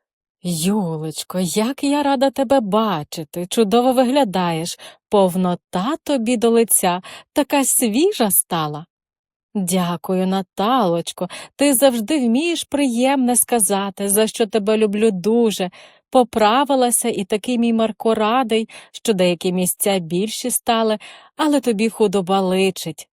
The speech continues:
Багатозначний погляд на перший розмір. Обійнялася, поцілувалася, помірялися б дітьми, та ще вони маленькі янголятка,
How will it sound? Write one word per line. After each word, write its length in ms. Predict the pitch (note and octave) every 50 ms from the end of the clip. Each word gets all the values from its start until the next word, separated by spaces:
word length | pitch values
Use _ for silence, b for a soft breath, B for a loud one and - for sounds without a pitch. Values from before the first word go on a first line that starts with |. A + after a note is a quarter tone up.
| _ _ -
Багатозначний 1000 | E3+ E3+ E3 E3 E3+ - - D#3+ D#3+ - - F3 G#3 C4 D4 - - A#3 A3+ A3+ - _
погляд 420 | - F3+ G3 G#3+ G#3+ G#3 G3 F#3+ -
на 140 | E3+ D#3+ D#3+
перший 500 | - - D#3 D3 D3 - - - F3 F3+
розмір. 500 | G3 G#3 G3 E3+ D3+ - D3 - - - _ _ _ _ _ _ _ _ _ _ _
Обійнялася, 1120 | - A#3 B3+ G#3 G#3+ A3 G#3+ G3+ F#3+ F3 D#3 D#3+ F3+ F3+ D#3+ - - - D#3+ - - - C#3+ -
поцілувалася, 1300 | - C4 C#4 - - - C#4+ C4 C4 C4+ C4 A#3 G#3 F#3+ G3+ A3 A#3 G#3 D#3+ C3 A2+ - D#3+ - - - B B B B B B B _ _
помірялися 840 | - A#3+ B3 A#3+ A3+ G#3+ A3 A#3+ A#3+ A#3 A3+ A3+ A3+ A3 - - G#3+
б 100 | F#3 G3
дітьми, 440 | F3 F#3+ B3 C4+ - A#3 G#3+ G#3
та 160 | G3 - G3+ G3
ще 200 | - - - G#3
вони 240 | F#3+ G#3 G3+ G#3
маленькі 480 | G3+ G3 G3 G3 G3+ G3+ G#3 G3 - G#3
янголятка, 800 | G3+ G3+ G3+ F#3 F#3+ G#3 F#3+ G3 A3+ C#4 C#4 - - F#3+ F3